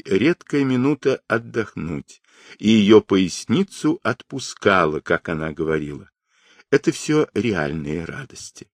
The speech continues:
"Ах, довольно ваших реальных горестей и радостей", говорит Вера Павловна. В таком случае извольте слушать исповедь за Наташу.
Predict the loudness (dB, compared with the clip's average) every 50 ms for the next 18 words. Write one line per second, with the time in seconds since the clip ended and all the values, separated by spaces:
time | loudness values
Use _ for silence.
0 | _ _ _ _ _ _ _ _ _ _ _ _ _ _ _ -20 _ _ -20 _
1 | _ _ _ 0 4 4 4 4 2 -4 -12 -2 4 6 6 6 6 6 6 6
2 | 6 4 4 4 4 4 4 2 2 0 -2 -2 0 4 6 6 6 6 6 6
3 | 4 4 2 0 -2 -6 -2 2 6 6 6 6 4 2 -2 -8 -8 -4 0 0
4 | 2 2 2 0 -2 -4 -12 -16 -16 -18 -18 -16 -18 -18 -18 _ _ -20 -20 -10
5 | -6 -2 0 0 0 0 -2 -4 -2 -2 -2 -2 -4 -6 -6 -6 -6 -6 -10 -18
6 | -20 -20 _ _ _ _ _ _ _ -20 -20 -20 -20 -2 2 4 4 6 6 4
7 | 4 2 2 2 2 2 2 2 2 2 2 2 2 4 6 8 6 6 4 0
8 | -4 -2 -2 0 0 0 0 0 -4 -4 -6 -8 _ -2 0 0 -2 -2 -2 0
9 | 0 0 0 -4 -4 -2 0 0 0 -2 -4 _ -4 -4 -4 -4 -6 -12 -16 -18
10 | -18